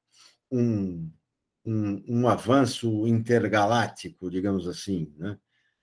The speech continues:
É, não foi na tentativa de descobrir civilizações alienígenas,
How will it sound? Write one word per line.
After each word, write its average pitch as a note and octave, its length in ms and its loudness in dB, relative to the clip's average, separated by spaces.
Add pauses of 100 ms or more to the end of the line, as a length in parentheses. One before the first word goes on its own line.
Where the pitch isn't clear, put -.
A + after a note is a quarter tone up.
(200)
É, F#2+ 380 2
não C3 180 4
foi F3 340 8
na C#3+ 140 8
tentativa B2+ 580 4
de B2+ 140 6
descobrir A#2+ 880 4 (300)
civilizações C3 1040 4
alienígenas, G2+ 1120 2